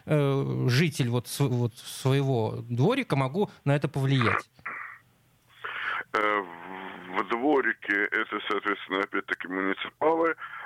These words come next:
Speaker 2: в, м, ну, там, в местах общего пользования, скажем, в, на этих, э, магистралях и, и так далее, там уже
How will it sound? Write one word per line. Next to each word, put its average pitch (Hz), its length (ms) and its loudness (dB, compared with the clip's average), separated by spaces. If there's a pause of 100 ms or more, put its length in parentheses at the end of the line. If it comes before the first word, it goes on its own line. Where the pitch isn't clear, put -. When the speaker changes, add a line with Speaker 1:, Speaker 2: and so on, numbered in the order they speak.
(100)
Speaker 2:
в, - 60 -10 (240)
м, 104 680 0
ну, 120 280 0
там, 78 680 -4
в 82 180 -14
местах 110 320 -2
общего 104 340 -2
пользования, 117 600 -2
скажем, 95 380 -2 (500)
в, 101 580 2
на 104 140 -2 (140)
этих, 101 200 -6 (140)
э, 92 40 -2 (640)
магистралях 104 960 -2
и, - 920 -8
и - 20 2
так 98 240 0
далее, 110 480 2
там 127 280 -4 (100)
уже 110 420 0